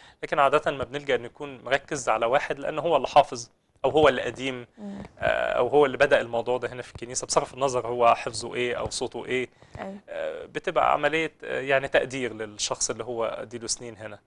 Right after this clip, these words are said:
Speaker 2: أيوة.
Speaker 1: لكن بنبص نلاقي الباقي مش مركز، مش بيصلي، مش، آه، مش في ال-، مش عارف اللحن ماشي إزاي.
Speaker 2: مم.
Speaker 1: واللي طبعا كل ما نرجع لورا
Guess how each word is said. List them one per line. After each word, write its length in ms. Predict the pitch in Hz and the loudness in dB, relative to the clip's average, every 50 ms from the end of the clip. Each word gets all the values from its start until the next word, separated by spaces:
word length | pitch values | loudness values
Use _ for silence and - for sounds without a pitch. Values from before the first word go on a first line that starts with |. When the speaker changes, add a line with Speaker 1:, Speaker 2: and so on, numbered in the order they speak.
| _ _ _ | _ _ _
Speaker 2:
أيوة. 120 | - 190 - - - - - - - | -20 -20 -20 -20 -20 -18 -18 -8 0
Speaker 1:
لكن 540 | 151 170 170 - 185 156 151 147 147 135 - | 0 0 2 0 -2 -6 -4 -8 -12 -14 -12
بنبص 440 | 147 147 151 156 156 175 - - - | -12 -10 -8 -4 -2 0 0 0 -2
نلاقي 260 | 147 135 147 151 131 | -2 -2 0 0 0
الباقي 420 | 135 131 123 143 143 131 147 170 156 - _ _ - | -2 -2 0 0 0 0 0 -4 -6 -10 _ _ -12
مش 220 | 160 151 - - | -10 -8 -6 -2
مركز، 520 | 139 127 131 - - - 127 117 - - - _ _ _ 127 | -2 -2 -2 -2 -4 -6 -6 -6 -8 -10 -12 _ _ _ -16
مش 120 | 123 113 | -14 -12
بيصلي، 540 | 120 123 120 - - 131 123 117 117 117 - _ _ _ - - _ - | -10 -8 -6 -2 -2 -2 -2 -2 -6 -12 -14 _ _ _ -20 -20 _ -10
مش، 400 | 127 - - - - - - 127 | -6 -4 -2 0 -2 -2 -2 -4
آه، 260 | 120 117 110 95 - | -6 -6 -6 -8 -10
مش 240 | 117 120 120 117 - | -12 -10 -8 -8 -8
في 120 | - - 127 | -6 -8 -10
ال-، 580 | 117 117 117 113 113 - - - - - - _ _ _ _ _ - - - - - | -10 -10 -12 -14 -16 -18 -20 -20 -20 -20 -20 _ _ _ _ _ -20 -20 -20 -20 -10
مش 180 | 113 - - | -8 2 6
عارف 240 | 123 143 156 - - | 6 6 6 4 0
اللحن 280 | 135 120 123 - - 135 | -4 -2 -2 -2 -2 -4
ماشي 280 | 120 123 123 - - | -6 -4 -4 -4 -4
إزاي. 380 | 123 113 110 - 123 120 117 113 _ _ | -6 -8 -6 -4 -4 -4 -4 -4 _ _
Speaker 2:
مم. 300 | - 214 202 196 190 196 - - | -16 -14 -14 -14 -14 -16 -12 -8
Speaker 1:
واللي 260 | 135 160 160 156 151 | -6 -2 -2 0 2
طبعا 320 | - 165 156 151 147 139 | 4 6 6 8 6 6
كل 260 | 127 - - 160 151 | 4 -2 -6 -4 -4
ما 80 | 135 135 | -4 -2
نرجع 300 | 135 147 151 147 139 131 | -2 -4 2 4 4 4
لورا 300 | 131 135 135 139 147 160 | 6 4 4 4 4 2